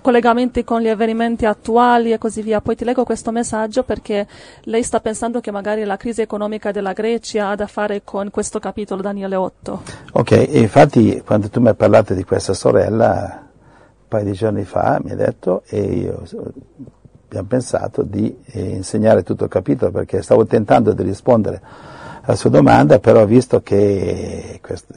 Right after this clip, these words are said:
Speaker 2: cioè, praticamente tutto il capitolo riguarda, del resto, eh, non l'abbiamo ancora insegnato questo
Speaker 1: Sì,
Speaker 2: capitolo,
Speaker 1: sì,
Speaker 2: tanto
Speaker 1: sì.
Speaker 2: vale che insegniamo tutto, tutta la profezia di Daniele otto,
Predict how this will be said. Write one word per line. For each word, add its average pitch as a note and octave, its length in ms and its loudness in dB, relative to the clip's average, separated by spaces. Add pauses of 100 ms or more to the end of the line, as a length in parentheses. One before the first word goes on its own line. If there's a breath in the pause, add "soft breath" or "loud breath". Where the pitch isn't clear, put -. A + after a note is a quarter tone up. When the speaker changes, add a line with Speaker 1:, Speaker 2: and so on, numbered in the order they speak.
Speaker 2:
cioè, - 160 -16
praticamente G2 520 -8
tutto G#2+ 240 0
il F#2+ 40 -4
capitolo - 460 -8
riguarda, G#2+ 640 -2
del G#2+ 320 -2
resto, A#2 400 4 (560 loud breath)
eh, F#2 260 -4
non G2+ 140 -2
l'abbiamo G#2 260 2
ancora F#2+ 180 -4
insegnato - 600 -10
questo - 260 -12
Speaker 1:
Sì, - 60 -10
Speaker 2:
capitolo, - 280 -10
Speaker 1:
sì, - 60 -20
Speaker 2:
tanto G2 240 -2
Speaker 1:
sì. G2 60 -4
Speaker 2:
vale G2+ 200 0
che - 120 -6
insegniamo F#2+ 500 -6
tutto, F#2+ 640 -2 (280 soft breath)
tutta - 240 -2
la G2+ 100 4
profezia F#2+ 680 -6
di G2+ 120 -10
Daniele G2+ 360 -8
otto, A2 420 -10